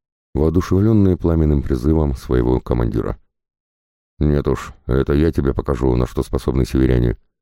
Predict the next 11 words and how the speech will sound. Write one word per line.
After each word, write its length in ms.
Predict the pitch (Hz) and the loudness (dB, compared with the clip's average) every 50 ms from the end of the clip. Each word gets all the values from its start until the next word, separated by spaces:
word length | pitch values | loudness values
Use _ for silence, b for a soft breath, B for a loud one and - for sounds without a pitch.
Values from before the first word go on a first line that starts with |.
| _ _ _ _ _ _ _ _ _ _ - | _ _ _ _ _ _ _ _ _ _ -6
взревела 460 | 69 65 65 64 65 65 65 60 58 | -4 -2 0 0 2 2 2 2 2
в 60 | 60 | 0
ответ 240 | 60 - - 64 - | 0 0 0 -2 -2
пылающая 540 | - 65 64 62 60 60 - - - 64 60 | 0 -2 0 2 2 0 -2 0 -2 -2 0
гневом 320 | 58 65 65 62 57 57 | 0 0 0 0 0 -2
Хромцова, 560 | 58 - - 64 - - - 80 78 78 73 - _ _ _ _ _ _ _ _ _ _ _ | -4 -4 -4 -4 -4 -2 -2 0 0 0 -2 -4 _ _ _ _ _ _ _ _ _ _ _
бросаясь 460 | 73 67 87 - - 110 101 90 - | -4 -2 -2 0 2 2 0 2 2
на 100 | 87 76 | 0 -2
своего 360 | - - 76 71 69 69 73 | 0 0 0 2 2 2 2
заклятого 500 | 69 65 65 - 64 60 - 65 60 60 | 0 0 0 0 -2 0 0 0 0 0
врага. 320 | 57 57 - 50 - - | 0 -2 -4 -4 -4 -6